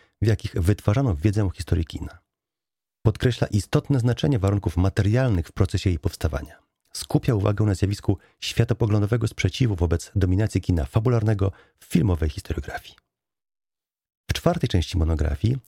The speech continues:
Michał Pabiś Orzeszyna dzieli się wątpliwościami dotyczącymi ujednolicającej funkcji pojęcia kino atrakcji, która, jak twierdzi,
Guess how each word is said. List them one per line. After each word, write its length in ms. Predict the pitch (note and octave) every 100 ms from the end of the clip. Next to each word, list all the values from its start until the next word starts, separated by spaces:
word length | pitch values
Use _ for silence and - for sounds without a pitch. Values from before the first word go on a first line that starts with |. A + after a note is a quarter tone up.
| -
Michał 320 | G2+ C3 D3
Pabiś 300 | - C3 -
Orzeszyna 560 | F#2+ F2+ - D2+ E2+ A#2+ - _ -
dzieli 280 | E2 C3 C#3
się 200 | D3 G#2+
wątpliwościami 800 | A#2+ - A#2 A2 - E3 C3+ F#2
dotyczącymi 640 | F#2+ - F#2+ - A#2 A#2
ujednolicającej 880 | - A2+ A2 A2 A2+ - A#2+ B2+ A2
funkcji 360 | - A#2 - G#2
pojęcia 520 | G2 G2+ G2+ G#2 G2+ - _ -
kino 300 | - A#2+ -
atrakcji, 540 | G2+ - C#2+ - - _ _ _ _ -
która, 360 | - A2 G#2+ -
jak 140 | G#2+
twierdzi, 420 | - A2+ G2 G2+